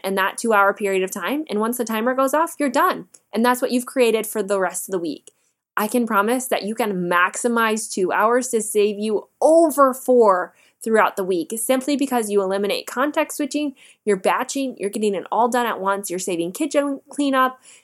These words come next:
you're saving multiple trips to the grocery store because it's all done and ready for you. There are simple systems that you could put in place for your health that allow you,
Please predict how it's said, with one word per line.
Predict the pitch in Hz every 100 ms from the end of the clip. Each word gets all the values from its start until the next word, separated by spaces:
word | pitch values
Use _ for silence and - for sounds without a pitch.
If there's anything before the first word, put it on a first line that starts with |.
| _
you're | 220 214
saving | - 208 196 190 185 - _ _
multiple | - 247 240 247 226
trips | - 202
to | -
the | 190
grocery | 185 185 208
store | 247 269 269
because | 247 226 220
it's | 214 -
all | - 196 202 220
done | 214 185 185
and | 175 180
ready | 175 165
for | 175 160
you. | 147 131 - _ _ _ -
There | 240 240
are | 233
simple | - - 277 285 339 339
systems | - - 359 - 240 196 190
that | 226 -
you | 226
could | 262 247
put | 240 -
in | 233
place | 269 208 220 220
for | 208
your | 196 196
health | 185 240 320 - _ _ _
that | 226
allow | 220 214 208 208
you, | 202 277 339